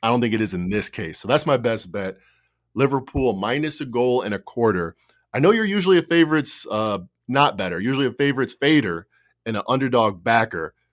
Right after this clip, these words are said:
So this is, isn't the kind of bet that you usually are accustomed to making, but what do you think of my handicap? What do you think of this play?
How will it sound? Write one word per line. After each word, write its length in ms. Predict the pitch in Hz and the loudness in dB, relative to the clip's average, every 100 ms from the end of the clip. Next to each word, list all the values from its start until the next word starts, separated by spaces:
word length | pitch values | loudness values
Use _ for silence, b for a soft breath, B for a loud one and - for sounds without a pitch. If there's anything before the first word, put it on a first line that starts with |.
| _ | _
So 160 | - 104 | -12 -4
this 180 | 127 135 | -2 -2
is, 120 | 165 | -4
isn't 220 | 233 247 233 | -4 -2 0
the 100 | 214 | 2
kind 220 | 190 180 | 4 4
of 80 | 156 | 4
bet 140 | 160 | 4
that 80 | 170 | 2
you 120 | 160 | -2
usually 400 | 160 160 143 139 | -2 0 2 4
are 80 | 127 | 4
accustomed 440 | 123 147 - 117 | 4 2 2 -4
to 40 | 110 | 0
making, 320 | 123 123 95 | -2 -2 -6
but 120 | 101 | -4
what 140 | 127 | 0
do 60 | 131 | 0
you 60 | 120 | 0
think 200 | 117 104 | -2 -2
of 60 | |
my 80 | 104 | -2
handicap? 400 | 104 95 95 95 | -2 -2 -4 -4
What 80 | 101 | -4
do 40 | |
you 40 | 92 | -4
think 120 | 90 | -6
of 80 | 80 | -8
this 100 | - | -8
play? 200 | 80 | -12